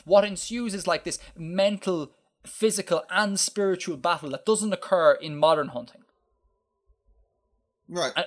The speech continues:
Speaker 1: and I think that's, and from a narrative point, like, you can, you can think of a great scene set where you go through the whole gamut of emotions with, like, the mental, the physical, and spiritual in a sort of hunting scene.
Speaker 2: Yeah.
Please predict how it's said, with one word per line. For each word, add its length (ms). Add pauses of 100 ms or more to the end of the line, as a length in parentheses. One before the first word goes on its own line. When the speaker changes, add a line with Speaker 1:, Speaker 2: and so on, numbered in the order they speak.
Speaker 1:
and 120
I 60
think 280
that's, 160
and 200
from 180
a 40
narrative 560
point, 260
like, 160
you 140
can, 80
you 80
can 120
think 200
of 80
a 60
great 440
scene 460
set 440 (300)
where 160
you 100
go 220
through 160
the 60
whole 280
gamut 420
of 120
emotions 520
with, 100
like, 160
the 60
mental, 440
the 80
physical, 380
and 100
spiritual 480 (200)
in 140
a 60
sort 220
of 80
hunting 360
scene. 280 (840)
Speaker 2:
Yeah. 280